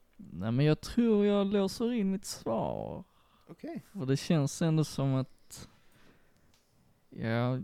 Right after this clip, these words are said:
Speaker 1: jag vet ju inte exakt vad det är du är ute efter, men det känns som det skulle kunna vara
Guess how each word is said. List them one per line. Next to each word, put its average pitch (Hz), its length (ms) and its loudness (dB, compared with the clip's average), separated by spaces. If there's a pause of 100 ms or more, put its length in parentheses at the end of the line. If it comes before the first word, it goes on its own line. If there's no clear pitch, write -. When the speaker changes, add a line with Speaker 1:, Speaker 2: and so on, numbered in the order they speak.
Speaker 1:
jag 135 140 4
vet 131 320 4
ju 147 40 6
inte 151 160 4
exakt - 520 -2
vad 120 120 0
det 120 60 4
är 110 100 0
du 120 140 0
är 110 260 0
ute 80 220 -10
efter, - 280 -12
men - 140 -6
det - 60 -6
känns - 400 -4
som 117 140 -6
det - 60 -6
skulle - 680 -2
kunna - 300 -4
vara 73 240 -6